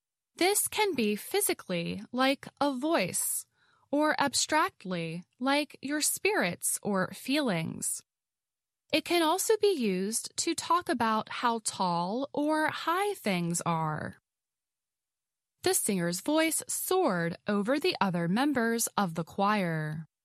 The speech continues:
Her spirit soared when she learned of the good news. One World Trade Center soars above all other buildings in New York City,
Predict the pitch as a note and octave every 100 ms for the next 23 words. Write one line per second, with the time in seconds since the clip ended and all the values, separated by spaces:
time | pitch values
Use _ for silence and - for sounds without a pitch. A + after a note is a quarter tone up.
0 | _ _ _ _ _ _ _ _ - F4
1 | - - A4+ A4+ - - G3+ F3+ G3 C4
2 | - A3 C4 C4+ E4+ D#4 G4 D4+ A3 -
3 | C4 C#4 G#4+ - F#3+ E3+ F3 A#3+ A3+ F3
4 | D#3+ - - - _ _ _ _ _ _
5 | _ _ _ _ _ _ _ _ _ _
6 | _ _ _ _ - G#3 A3 A3 G3+ G3+
7 | G3 - B3 F4 F#4+ - F#3+ - G#3 A#3+
8 | B3+ _ _ - - F#4 E4+ G3 F#3 -
9 | B3 C#4 C#4+ - D4+ F#4+ G4 D4 D4 D4+
10 | B3+ E4 D#4+ F3+ E3+ F#3+ - E4 D4+ A3
11 | F#3 E3 E3+ - A3+ G#3+ F3 E3+